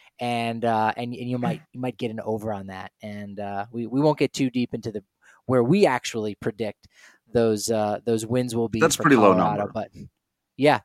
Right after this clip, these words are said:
Speaker 1: yeah, that, that's what Vegas has it at. Uh, I think Fangraphs had something similar. Uh, it's not as low as the Orioles right now, who sit at fifty-six and a half, which
Speaker 2: Goodness.
Speaker 1: is other wor-, that's,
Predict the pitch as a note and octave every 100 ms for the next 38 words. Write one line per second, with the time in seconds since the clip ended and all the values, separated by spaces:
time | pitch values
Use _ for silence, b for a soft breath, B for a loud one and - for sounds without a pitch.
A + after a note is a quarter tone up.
0 | _ _ _ _ B2+ C3 C3 - C#3+ D#3
1 | B2+ C3+ C3 C3+ C#3+ B2 A#2+ B2 B2 G#2+
2 | G#2+ G#2+ - A#2+ - A#2 A2+ A#2 A2 A2
3 | A2 - A2+ A2+ G#2 - A2+ A2+ A2 A2
4 | G#2 - _ _ _ _ - G#2 G#2 D3+
5 | D3+ C#3+ C#3 C#3 C3+ A#2+ A2+ B2 C3 G#2
6 | G#2 G#2 G#2+ G#2 G#2+ G#2+ - A2+ G#2 -
7 | C3 - A#2 - B2 - G2+ F#2 A2 G2+
8 | - - _ _ _ _ _ - A2+ -
9 | - - _ B2+ B2 F#2 D#2+ - - -
10 | _ _ _ _ _ _ C3 B2+ A#2+ A2
11 | A#2 A#2+ -